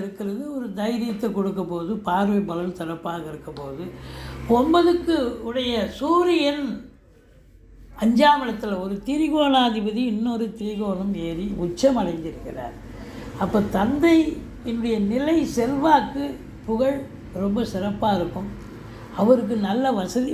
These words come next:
வாய்ப்புகள் பெருகும். அவருடைய பிஸ்னஸ் நல்ல ஒரு வளர்ச்சியாக இருக்கும். அவருடைய வளர்ச்சி இருப்பதால் உங்களுக்கு அவர்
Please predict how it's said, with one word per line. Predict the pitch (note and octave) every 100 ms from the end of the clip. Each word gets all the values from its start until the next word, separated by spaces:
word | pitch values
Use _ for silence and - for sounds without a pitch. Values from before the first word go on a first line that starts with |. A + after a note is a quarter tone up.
| B3+
வாய்ப்புகள் | A#3 G#3 A3+ G#3+ G#3
பெருகும். | G#3 G#3 A#3+ A#3+
அவருடைய | G3 F#3+ F3+ F3+ D3+
பிஸ்னஸ் | G3+ A#3 A#3+ - G3
நல்ல | F#3+ G#3+ G3+
ஒரு | F#3 E3+
வளர்ச்சியாக | F#3 G3 - G3 F3+
இருக்கும். | D#3+ - G3+ G#3 - - - - - - -
அவருடைய | A#3+ F4 F4+ F4 F4 C#4+
வளர்ச்சி | C#4+ D#4+ - D4+
இருப்பதால் | C4 G#3+ B3 B3+ C#4+ B3 G#3+
உங்களுக்கு | C#4 D4+ D#4+ B3+ D#4 D4
அவர் | A#3+ B3